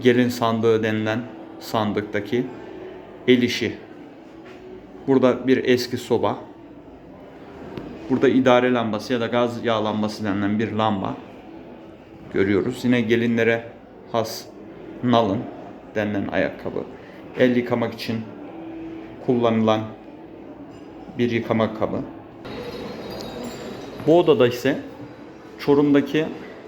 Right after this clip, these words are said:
kültür, sanat, müzik hayatını anlatan enstrümanlar var. İşte makaralı eski bir teyip, bin dokuz yüz ellili yıllara ait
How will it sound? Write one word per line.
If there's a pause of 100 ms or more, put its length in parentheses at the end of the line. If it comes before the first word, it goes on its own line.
(580)
kültür,
sanat,
müzik
hayatını
anlatan (200)
enstrümanlar
var. (180)
İşte
makaralı
eski
bir
teyip, (600)
bin
dokuz
yüz
ellili
yıllara
ait